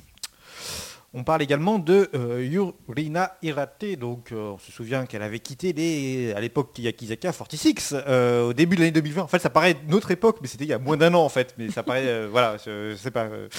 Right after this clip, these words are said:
euh, et donc, euh, bah, allez, voilà, son, son départ avait été un p-,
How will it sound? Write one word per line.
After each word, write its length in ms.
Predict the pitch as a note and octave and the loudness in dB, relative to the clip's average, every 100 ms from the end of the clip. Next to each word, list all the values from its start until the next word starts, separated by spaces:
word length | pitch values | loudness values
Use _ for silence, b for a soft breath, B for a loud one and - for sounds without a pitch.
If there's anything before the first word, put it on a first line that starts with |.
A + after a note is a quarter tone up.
| B B B B G#3+ - | B B B B -6 2
euh, 800 | C3 C3 B2+ C3 B2 A#2+ B2 A#2+ - | 4 4 2 -2 -2 -4 -6 -10 0
et 100 | E3 | 4
donc, 340 | A#3+ B3 - | 4 4 2
euh, 300 | D3+ C3+ B2 | -2 2 2
bah, 300 | A2 G#2+ G#2 | 2 2 2
allez, 200 | G#2 A2+ | 2 0
voilà, 260 | G#2+ C#3+ A#2+ | 0 0 0
son, 180 | G#2 G2 | -4 -12
son 160 | A#2+ | -10
départ 300 | A2+ A2 C3 | -8 -2 -2
avait 120 | G#2+ | -2
été 140 | G#2+ B2 | -4 -6
un 100 | A2+ | -6
p-, 120 | - | -10